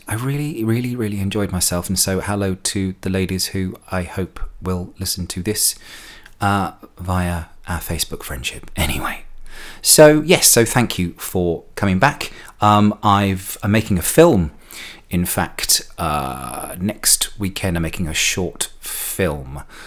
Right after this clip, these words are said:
called Limbo, which again I will rele-, uh, release more details when that is out in the world, and, uh, it's quite, quite good fun. Um,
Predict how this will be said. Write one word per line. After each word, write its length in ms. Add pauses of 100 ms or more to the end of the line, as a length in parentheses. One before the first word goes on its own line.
(260)
called 300
Limbo, 560
which 400
again 340
I 140
will 180
rele-, 500
uh, 200
release 440
more 140
details 480
when 260
that 320
is 280
out 300
in 120
the 60
world, 480 (560)
and, 720
uh, 400
it's 460 (180)
quite, 240 (640)
quite 260
good 120
fun. 340 (300)
Um, 420